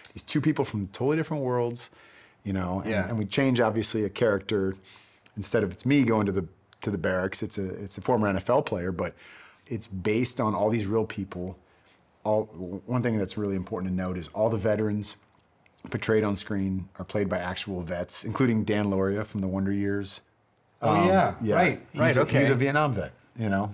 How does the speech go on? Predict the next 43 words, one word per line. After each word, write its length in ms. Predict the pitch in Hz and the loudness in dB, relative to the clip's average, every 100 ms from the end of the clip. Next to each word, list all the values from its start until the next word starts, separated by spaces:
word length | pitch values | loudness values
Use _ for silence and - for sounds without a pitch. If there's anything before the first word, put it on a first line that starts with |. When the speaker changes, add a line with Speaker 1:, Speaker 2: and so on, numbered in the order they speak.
| 92 | -2
Speaker 1:
So 180 | - 113 | 0 2
all 260 | 107 113 | 4 6
those, 200 | 143 127 | 6 4
all 220 | 110 113 | 2 2
the 80 | 143 | 2
vets 220 | 127 123 | 0 -2
are 40 | 127 | -2
played 200 | 120 110 | 0 2
by 120 | 110 | 2
vets. 360 | 98 101 101 - | 2 0 -2 0
Most 260 | 110 120 | 0 2
of 40 | 147 | 0
the 100 | 107 | 0
athletes 380 | 95 - 113 104 | -2 -4 -6 -4
are 40 | |
played 180 | 98 95 | -4 -4
by 60 | 85 | -4
actual 300 | 85 - - | -6 -8 -8
athletes. 480 | 82 - 101 107 - - | -10 -8 -10 -10 -12 -8
Sylvester 420 | - 113 113 - | -4 0 -2 -2
Stallone 420 | - 113 117 120 113 | -4 0 0 0 -2
put 120 | 104 | -6
his 140 | 92 | -4
name, 480 | 98 98 92 87 85 _ _ | -2 -2 -2 -6 -10 _ _
uh, 120 | 98 95 | -12 -10
on 200 | 98 95 | -6 -4
the 60 | 90 | -6
film 360 | - 107 95 87 | -4 -4 -2 -4
as 120 | 87 | -6
an 80 | 90 | -6
executive 420 | 101 95 98 95 | -6 -6 -6 -6
producer 400 | 123 139 139 104 | -2 0 0 -2
because 320 | 85 92 92 | -4 -6 -6
he 80 | - | -6
believed 460 | 85 95 107 107 95 | -6 -4 -2 -2 -2
in 80 | |
what 140 | 95 82 | -4 -6
we 120 | 92 | -8
were 80 | 82 | -6
doing 260 | 87 95 | -4 -4
with 100 | 87 | -4
the 80 | 98 | -4
organization 720 | 92 82 80 92 107 - 82 | -6 -6 -6 -4 -4 -6 -8